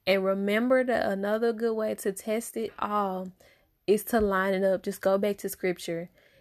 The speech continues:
If anyone tells you, um, a certain thing is right or wrong, just always go back to the Bible. That's how I check, and that's how I know,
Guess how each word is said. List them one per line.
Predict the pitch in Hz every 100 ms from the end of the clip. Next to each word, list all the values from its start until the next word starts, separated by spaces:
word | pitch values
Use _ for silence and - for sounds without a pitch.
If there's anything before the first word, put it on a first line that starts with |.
| _ -
If | 196 185 180 - -
anyone | 240 269 269 254 233
tells | 233 233 220 220
you, | 214 220 214 214 202 -
um, | 202 196 185
a | 185
certain | - 208 202
thing | 202 190
is | 180 180
right | 185 190
or | 196
wrong, | 185 185 180 185
just | 180 175 -
always | 170 180 185
go | 190
back | 190 190
to | 208
the | 196
Bible. | 190 180 170
That's | 196 190
how | - 180
I | 170
check, | 175 - 170 -
and | 175 170
that's | 170 -
how | 175
I | 156 170 190
know, | 175 143 156